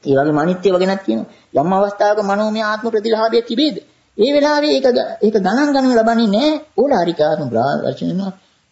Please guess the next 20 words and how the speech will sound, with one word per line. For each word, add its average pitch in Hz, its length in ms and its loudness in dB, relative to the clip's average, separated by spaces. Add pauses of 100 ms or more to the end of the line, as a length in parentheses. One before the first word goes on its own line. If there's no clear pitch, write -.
අරූප 185 200 2
හැටියට. - 400 -10 (280)
අනිත්‍ය 196 220 0
ගැනත් 170 260 -2
හිතාගන්න 190 440 -2
අරූපාත්ම 196 560 0
භාවයේ 151 280 0
තියෙනකොට 202 260 0
අනිත් 175 220 -2
දෙක 143 120 -2
නැහැ. - 200 -10 (600)
ඔය 160 140 2
ගැඹුරු 202 300 0
කාරණයක් 220 480 0
ඔතන 226 220 -2
තියෙන්නේ 233 340 -2
කාලත්‍රිය 240 600 -2
පටලවා 233 420 0
ගැනීම 240 300 -2
පිළිබඳ 240 400 -2